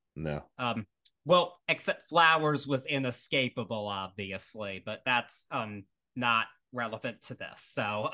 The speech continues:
Speaker 2: <laughs> um, but anyway, so yeah, we've got Rescued, and, um, I mean, yeah, the lyrics are pretty clearly about his grief. Uh, like, he's just waiting to be rescued from it 'cause it's so overwhelming, which is definitely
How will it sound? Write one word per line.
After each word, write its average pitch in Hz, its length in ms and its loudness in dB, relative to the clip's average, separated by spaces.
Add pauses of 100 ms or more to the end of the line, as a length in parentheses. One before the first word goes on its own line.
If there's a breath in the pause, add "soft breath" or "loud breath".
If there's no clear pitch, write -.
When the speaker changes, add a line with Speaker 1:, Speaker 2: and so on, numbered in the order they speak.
(200)
Speaker 2:
<laughs> 220 640 -10
um, 147 180 0
but 139 180 -2
anyway, 160 440 2
so 143 240 -4
yeah, 135 180 -2
we've 147 220 -4
got 185 300 4
Rescued, 151 680 -2
and, 131 240 0
um, 139 340 2 (100)
I 175 60 2
mean, 175 220 0
yeah, 165 160 2
the 160 120 4
lyrics 196 460 2
are 165 80 2
pretty 165 420 -2 (120)
clearly 151 420 0
about 135 440 4 (100)
his 139 180 -6
grief. 110 580 -4
Uh, 123 140 -2 (580)
like, 131 200 -2
he's 139 180 -2
just 143 220 -6
waiting 147 340 2
to 135 80 0
be 135 140 0
rescued 131 640 0
from 117 180 0
it 113 140 -2
'cause 131 220 -2
it's - 180 -6
so 135 320 0
overwhelming, 117 880 0
which 113 220 -6
is 120 160 -6
definitely 131 680 -2